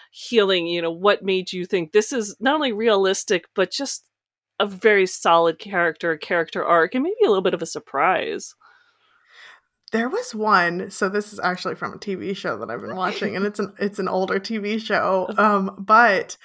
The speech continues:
Speaker 2: I, it, there was this character that was really annoying <laughs>
Speaker 1: <laughs>
Speaker 2: in the beginning, and, and he was kind of insufferable at
Speaker 1: Oh.
Speaker 2: times and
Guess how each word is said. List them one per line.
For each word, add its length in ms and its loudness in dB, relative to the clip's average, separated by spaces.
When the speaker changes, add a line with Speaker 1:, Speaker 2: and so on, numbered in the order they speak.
Speaker 2:
I, 460 2
it, 220 -2
there 160 2
was 180 -2
this 160 -4
character 520 -2
that 180 0
was 240 -6
really 440 0
annoying 760 0
<laughs> 260 2
Speaker 1:
<laughs> 460 4
Speaker 2:
in 160 6
the 100 6
beginning, 560 2
and, 280 4
and 420 2
he 120 0
was 180 0
kind 300 4
of 200 2
insufferable 1120 2
at 140 2
Speaker 1:
Oh. 40 2
Speaker 2:
times 640 2
and 420 4